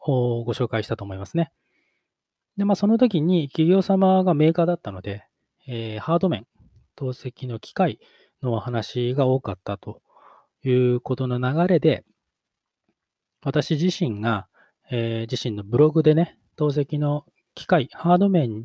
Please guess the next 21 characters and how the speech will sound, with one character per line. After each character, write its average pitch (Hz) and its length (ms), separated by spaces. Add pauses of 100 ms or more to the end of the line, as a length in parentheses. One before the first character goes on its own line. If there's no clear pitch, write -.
に 123 260 (460)
関 156 300
し - 80
て 180 240
フ 147 160
ォ - 20
ー 120 40
カ 117 120
ス - 220
を 113 340
当 117 60
て 165 120
た、 - 240 (640)
え 117 520
ー、 - 60
記 139 120
事 117 100
が 107 160
な 120 140
か 120 80
っ 107 60